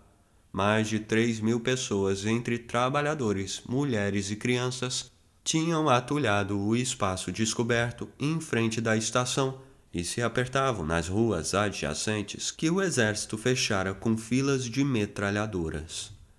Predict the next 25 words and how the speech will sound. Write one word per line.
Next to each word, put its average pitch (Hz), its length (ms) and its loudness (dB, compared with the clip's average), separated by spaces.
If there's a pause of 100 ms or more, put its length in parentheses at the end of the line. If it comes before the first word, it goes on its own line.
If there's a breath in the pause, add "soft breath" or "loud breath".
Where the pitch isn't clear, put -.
(260 soft breath)
Aquilo 95 420 0
parecia, 90 500 0
então, 104 480 -2 (120)
mais 110 440 2
que - 80 -6
uma 78 120 -2
recepção, 101 680 -2 (260 loud breath)
uma 190 240 0
feira 117 480 0
jubilosa. 113 840 0 (440)
Haviam 90 400 2
transferido 104 680 2
as 85 120 -4
barraquinhas 101 600 0
de 95 120 -6
frituras 113 800 0
e 170 140 0
as 185 220 -2
tendas 113 400 0
de 113 120 0
bebidas 131 600 0
da 156 220 0
Rua 107 320 2
dos 110 220 0
Turcos, - 520 -2